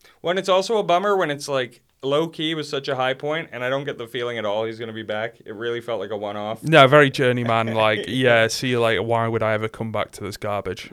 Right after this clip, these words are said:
Speaker 1: Yeah. Well, that's another Comics of the Combat
Speaker 2: <laughs>
Speaker 1: Zone in the books. Uh, I hope you guys come back for this garbage next week, as we will be watching a show.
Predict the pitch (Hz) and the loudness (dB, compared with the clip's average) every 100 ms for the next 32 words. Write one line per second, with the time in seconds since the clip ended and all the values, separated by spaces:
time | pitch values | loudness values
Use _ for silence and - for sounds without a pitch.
0 | 120 110 101 95 - - _ - 147 170 | -10 -6 -6 -8 -14 -20 _ 2 6 6
1 | - - 151 185 - - 151 165 165 170 | 2 -4 0 0 0 -2 0 0 0 0
2 | 165 160 - - 214 156 160 156 156 151 | 0 0 0 0 2 4 6 6 4 4
3 | 151 147 - 160 196 180 147 147 147 - | 4 0 -2 0 0 0 2 2 0 -10
4 | - 135 135 123 131 185 190 185 165 160 | -4 2 4 4 2 0 -2 0 0 0
5 | 143 123 113 120 110 110 113 107 107 127 | 0 0 0 -2 -6 -2 -4 -4 -6 -6
6 | 135 - 110 98 98 104 110 123 131 143 | -6 -6 -6 -6 -8 -12 -10 -8 -8 -6
7 | 127 123 113 120 110 104 98 95 92 | -4 -2 -4 -6 -12 -8 -4 -4 -6